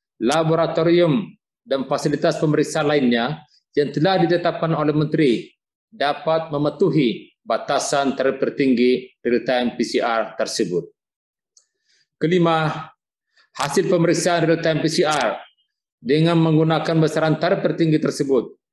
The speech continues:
dikeluarkan dengan durasi maksimal satu kali dua puluh empat jam dari pengambilan swab pada pemeriksaan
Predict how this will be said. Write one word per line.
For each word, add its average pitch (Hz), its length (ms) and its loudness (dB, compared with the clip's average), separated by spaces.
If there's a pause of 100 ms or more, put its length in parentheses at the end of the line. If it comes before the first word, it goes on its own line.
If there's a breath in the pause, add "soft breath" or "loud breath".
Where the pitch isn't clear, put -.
(440)
dikeluarkan 165 1040 0 (420)
dengan 170 500 2
durasi 165 440 2
maksimal 180 720 0
satu 160 680 -2
kali 156 260 2
dua 147 160 0
puluh 143 240 -2
empat 127 160 -2
jam 110 320 -2 (600)
dari 131 260 0
pengambilan 139 400 0
swab - 500 -2
pada 123 220 -4
pemeriksaan 127 580 -2